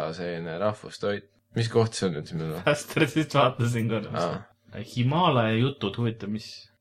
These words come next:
Speaker 2: mis maal
Speaker 1: Ütle
Speaker 2: toitu
Speaker 1: lihtsalt, mis
Speaker 2: saab.
Speaker 1: on menüüs. Ma tean, et ma ei taha midagi sealt, aga ma tahan lihtsalt
Speaker 2: Soe kanasalat, kanapasta.
Speaker 1: Soe kanasalat. See kõlab koduselt.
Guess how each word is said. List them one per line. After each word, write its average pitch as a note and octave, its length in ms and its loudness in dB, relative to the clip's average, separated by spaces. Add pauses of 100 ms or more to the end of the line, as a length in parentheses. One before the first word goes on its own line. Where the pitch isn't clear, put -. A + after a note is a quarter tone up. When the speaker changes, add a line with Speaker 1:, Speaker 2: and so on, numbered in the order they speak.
(120)
Speaker 2:
mis A#2+ 180 -8
maal A2+ 240 0
Speaker 1:
Ütle D#3 80 6
Speaker 2:
toitu C#3 160 6
Speaker 1:
lihtsalt, A2 240 4
mis G#2 140 2
Speaker 2:
saab. F#2+ 100 6
Speaker 1:
on F#2 60 2
menüüs. G2 380 4
Ma F2 200 0
tean, F#2 240 10
et - 160 -6
ma D#2+ 80 2
ei E2 60 2
taha F2+ 200 4
midagi D2 320 -4
sealt, - 220 -10
aga - 240 -4
ma - 260 -14
tahan - 300 -12
lihtsalt - 140 -8
Speaker 2:
Soe C3+ 200 4
kanasalat, A#2 760 2 (240)
kanapasta. A#2 840 0
Speaker 1:
Soe G#2 380 0
kanasalat. F2+ 540 -4 (680)
See A#2 140 0
kõlab B2+ 240 4
koduselt. - 480 -4